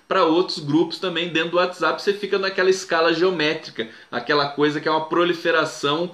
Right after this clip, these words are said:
é, quase que infinita de mentira, né? É um processo realmente muito, muito invasivo, muito perigoso. É, socialmente falando, né? Socialmente falando. É, então você, você tem,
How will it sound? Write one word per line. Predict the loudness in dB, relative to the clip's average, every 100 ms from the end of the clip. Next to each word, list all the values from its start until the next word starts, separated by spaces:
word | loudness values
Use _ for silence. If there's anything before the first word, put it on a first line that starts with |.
| -14 -20 -4
é, | -2 -2
quase | 0 2 0
que | -2 -6
infinita | -4 -4 -2 0 0 0 -2 -6 -14
de | -6 -2
mentira, | -2 -2 0 2 0 -2 -6
né? | -2 -2 -2 -2
É |
um | -2 0
processo | 0 0 -2 0
realmente | -2 -2 -2 -4
muito, | -4 -4 -4 0 2 4 2 0 -2
muito | 0 0 0 -4
invasivo, | 0 -2 -2 -4 -2 -4
muito | -6 -4
perigoso. | -4 0 0 0 -4 -16 -20 -20 -20 -20 -20 -20 -6
É, | 0 2 4 4 4 0 -8
socialmente | -10 0 2 4 2 0 0 0 -2 -4
falando, | -2 -2 -2 -6 -6
né? | -6 -6
Socialmente | -4 -4 -2 -2 -2 -4 -6
falando. | -6 -6 -8 -14 _ _ -20 -20 -20 -20 -20 _ _
É, | -2 0 2 0 2 2 2 0 -2 -6 -6 -12 _ _ _ _ _ _ _ _ _ -20 -20 _
então | 0 2
você, | 4 2 6 4 4
você | -2 0 -2
tem, | 0 0 2 0 -4